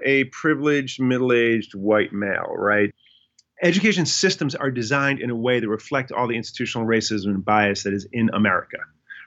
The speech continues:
right? Property taxes, the way we draw lines. I mean, it go-, you know, who teaches, it, it goes back, there's deep institutional designs, um, of the systems that reflect the racism that's inherent in American society.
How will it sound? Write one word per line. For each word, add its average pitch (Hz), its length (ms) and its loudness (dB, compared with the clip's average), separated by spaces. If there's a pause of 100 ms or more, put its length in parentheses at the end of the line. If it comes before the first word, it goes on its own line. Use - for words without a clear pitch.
right? 120 220 2
Property 143 440 0
taxes, 104 560 -8
the 110 80 -8
way 120 160 0
we 127 100 0
draw 123 260 0
lines. 117 500 -2
I 98 40 0
mean, 113 140 -2
it 107 60 -2
go-, 113 180 0
you 123 100 2
know, 113 120 2
who 135 240 -2
teaches, 131 280 2
it, 110 220 0
it 135 120 -4
goes 151 200 4
back, 143 180 0
there's 120 160 0 (540)
deep 196 340 4
institutional 139 800 2
designs, 107 960 -4 (360)
um, 113 200 2
of 110 120 0
the 107 60 0
systems 131 480 2
that 113 120 0
reflect 131 380 -2
the 139 60 0
racism 110 520 -2
that's 104 180 -6
inherent 113 480 -2
in 107 80 -2
American 104 400 0
society. - 580 -4